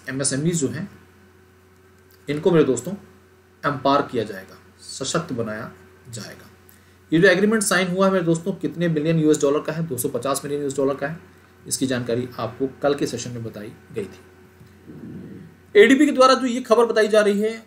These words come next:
ये सौ बिलियन यूएस dollar, मेरे दोस्तों, fund जो है, आने वाले दस वर्षों में एडीबी खर्च करेगा, इसे unlock करेगा।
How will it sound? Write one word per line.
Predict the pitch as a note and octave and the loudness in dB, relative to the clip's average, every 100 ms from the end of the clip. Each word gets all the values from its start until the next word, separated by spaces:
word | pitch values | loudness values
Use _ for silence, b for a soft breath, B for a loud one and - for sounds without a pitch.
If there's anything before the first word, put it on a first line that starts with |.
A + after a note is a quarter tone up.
| _ | _
ये | E3 E3+ G3+ | -8 0 2
सौ | G3+ - A3 A3+ | 2 0 4 4
बिलियन | G3 G#3+ | 4 2
यूएस | G3 G3+ | 4 4
dollar, | F3 F3+ G3 | 4 2 0
मेरे | F#3 | 0
दोस्तों, | E3+ E3 G3+ | -2 -2 -4
fund | E3+ E3 F3+ F#3 | -8 -6 -6 -4
जो | F3 | -4
है, | E3 | -4
आने | F#3 D#3 D#3+ | -4 -4 -2
वाले | D#3 | 0
दस | D3+ D3+ D3 | 0 -2 -2
वर्षों | C#3 - | -6 -6
में | D3+ D#3 D#3+ E3 | -8 -4 -4 -2
एडीबी | C3 C#3 C#3 D#3 | -2 -2 0 -2
खर्च | D#3+ - D#3 D#3 | -2 -4 -4 -2
करेगा, | - D#3 D#3 E3 | 2 4 4 4
इसे | D#3 C#3+ | 2 -2
unlock | B2 B2 C#3+ | -4 -4 -4
करेगा। | D#3 D3 D#3 E3 | 0 0 0 -6